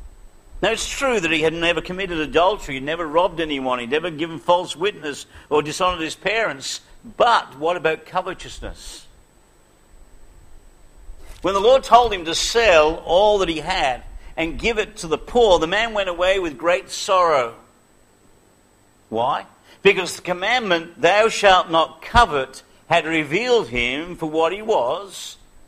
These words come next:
had revealed him as a sinner who he really was. This commandment, "Thou shalt not covet," had revealed that in his heart he indeed was a sinner. And while outwardly he was morally upright,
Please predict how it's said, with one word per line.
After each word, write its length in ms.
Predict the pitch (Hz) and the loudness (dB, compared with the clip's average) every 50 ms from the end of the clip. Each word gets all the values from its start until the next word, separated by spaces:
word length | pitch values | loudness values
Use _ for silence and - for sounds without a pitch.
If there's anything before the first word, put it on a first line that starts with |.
| - - - - - | -20 -20 -20 0 2
had 140 | 175 180 | 2 2
revealed 560 | 175 180 165 156 143 165 214 247 247 240 226 190 | 2 0 -2 0 0 -2 -2 2 2 2 4 4
him 140 | 190 190 | 2 0
as 120 | 185 165 139 | 0 -2 -4
a 120 | 160 151 | -4 -4
sinner 500 | - - - - 254 240 208 165 156 151 | -4 -6 -6 -4 -4 -4 -2 -2 -2 0
who 100 | 151 175 | -2 -2
he 120 | 185 185 175 | -4 -4 -4
really 320 | 165 180 202 214 214 220 | -4 -2 -2 -2 -4 -4
was. 420 | 208 233 240 214 180 160 - - - - - - - _ - | -2 2 2 2 2 2 -2 -6 -14 -20 -20 -20 -20 _ -2
This 240 | 156 180 170 - - | -2 -2 -2 -4 -6
commandment, 720 | - 196 180 165 165 180 214 240 247 220 190 175 170 165 | -6 -8 -6 -4 -4 -2 -2 -2 0 0 0 -2 0 2
"Thou 180 | 175 185 196 196 | 2 2 2 0
shalt 300 | - - 190 170 165 165 | -2 -2 -4 -2 0 0
not 220 | 156 156 151 - | 0 0 -2 -2
covet," 360 | - 208 214 220 196 175 156 | 0 2 4 4 4 4 4
had 160 | 156 156 151 | 2 2 0
revealed 680 | 151 165 160 151 131 127 202 240 247 220 185 170 156 139 | 0 -2 -4 -4 -4 -4 -4 -4 -2 0 0 0 0 0
that 120 | 165 160 | -2 -4
in 160 | 180 208 220 208 | -4 -6 -6 -6
his 200 | 185 160 - - | -6 -6 -6 -4
heart 560 | - 196 220 208 180 165 160 160 156 - - - _ _ _ _ | -2 0 2 4 6 6 6 4 2 -2 -10 -20 _ _ _ _
he 180 | _ - 156 160 | _ -10 -8 -8
indeed 460 | 151 147 131 151 190 185 175 156 127 | -8 -6 -8 -8 -8 -8 -10 -10 -8
was 400 | 120 131 147 156 156 147 127 110 | -6 -4 -2 -2 -2 -4 -6 -10
a 60 | 123 | -14
sinner. 480 | 117 - - - 165 156 139 120 110 95 - _ _ _ _ _ _ _ _ _ _ _ _ _ _ _ _ _ _ _ _ _ _ _ | -14 -14 -14 -14 -14 -14 -14 -14 -16 -20 -20 _ _ _ _ _ _ _ _ _ _ _ _ _ _ _ _ _ _ _ _ _ _ _
And 100 | - 160 | -4 0
while 200 | 170 175 170 160 | 2 2 2 4
outwardly 640 | 160 185 233 240 220 214 196 180 151 139 139 135 131 120 | 4 4 4 4 2 0 -2 -2 -2 -2 -4 -4 -4 -6
he 200 | 120 147 151 151 | -6 -6 -4 -4
was 300 | 143 139 131 - - 143 | -4 -4 -6 -8 -12 -12
morally 960 | 143 139 147 170 202 214 208 190 175 160 151 143 135 123 117 104 - - _ _ _ _ _ _ - | -8 -2 2 4 4 6 4 4 2 2 0 -2 -2 -4 -6 -10 -14 -18 _ _ _ _ _ _ 2
upright, 840 | 175 190 - - 147 143 139 127 117 98 95 - - - - - | 2 2 2 0 0 2 4 4 4 2 -2 -10 -20 -20 -20 -20